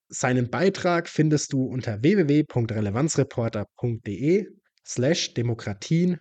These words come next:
minus in minus der minus wahlkrise. Schicke den Text gerne auch an deine Freunde,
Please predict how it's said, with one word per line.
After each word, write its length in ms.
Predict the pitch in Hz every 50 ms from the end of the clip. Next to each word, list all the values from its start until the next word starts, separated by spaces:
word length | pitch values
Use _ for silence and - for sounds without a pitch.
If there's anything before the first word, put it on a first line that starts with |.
| _
minus 500 | _ 123 127 123 123 123 113 107 - - -
in 420 | - 175 190 214 208 190 - - _ _ _
minus 500 | - 123 123 120 117 107 95 - - -
der 360 | - 147 139 143 143 143 143 _ _ _ _ _ _ _ _ _
minus 540 | 123 120 120 120 123 127 120 - - - _ _ _ _
wahlkrise. 840 | 110 110 104 101 113 131 131 - - - - 110 110 104 92 - - 113 - _ _ _ _ _ _ _ _ _ _ _ _ _ _ _ _ _ _ _ _ _ _ -
Schicke 220 | - 226 226 220
den 220 | 170 147 131 120 -
Text 380 | - 160 160 160 - - _
gerne 340 | - 143 156 185 180 151 135
auch 180 | 156 151 - 156
an 100 | 139 117
deine 200 | 117 117 113 110
Freunde, 580 | - - 131 135 143 156 156 156 151 160 156